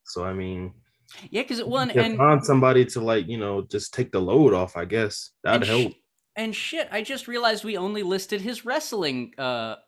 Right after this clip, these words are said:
Speaker 2: responsibilities. He also runs
Speaker 1: That's
Speaker 2: the Jacksonville Jaguars, and he's got Fulham to deal with.
Speaker 1: That's
Speaker 2: So
Speaker 1: a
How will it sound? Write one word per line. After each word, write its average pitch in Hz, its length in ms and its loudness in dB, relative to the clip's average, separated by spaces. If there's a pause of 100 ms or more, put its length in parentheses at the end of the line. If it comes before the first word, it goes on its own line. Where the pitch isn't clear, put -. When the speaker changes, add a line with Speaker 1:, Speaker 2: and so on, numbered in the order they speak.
(120)
Speaker 2:
responsibilities. 131 920 -6
He 180 140 -4
also 240 360 0
runs 170 280 2
Speaker 1:
That's 233 140 -4
Speaker 2:
the 208 100 -4
Jacksonville 165 640 0
Jaguars, 123 720 -4
and 170 180 -4
he's 185 160 -6
got 175 240 -4
Fulham 196 520 -4
to 120 100 -12
deal 98 300 -14
with. 104 200 -16 (720)
Speaker 1:
That's 95 140 -2
Speaker 2:
So 185 240 2
Speaker 1:
a - 20 0